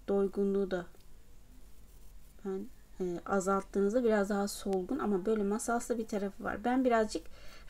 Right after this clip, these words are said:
renkli olmasını istedim. Kendi orijinal rengini görmek istiyorum çünkü. Okey dedim. Araçlardan şöyle etrafını biraz deminki gibi süslemek istiyorum. Vinyeti kullanıyorum.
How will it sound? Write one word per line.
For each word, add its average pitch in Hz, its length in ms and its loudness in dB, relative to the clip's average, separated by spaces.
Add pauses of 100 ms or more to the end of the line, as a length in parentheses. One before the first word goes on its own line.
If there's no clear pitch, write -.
renkli 220 380 4
olmasını 185 480 4
istedim. 175 420 0
Kendi 202 380 4
orijinal 202 540 4
rengini 190 420 4
görmek 208 380 6
istiyorum 170 560 0
çünkü. 185 440 4 (1120)
Okey 247 420 6
dedim. 202 420 4 (1800)
Araçlardan 254 840 4
şöyle 269 280 2
etrafını 240 720 4
biraz 233 360 4
deminki 220 420 2
gibi 220 180 0
süslemek 220 540 0
istiyorum. 175 440 -2
Vinyeti 208 500 2
kullanıyorum. 220 760 0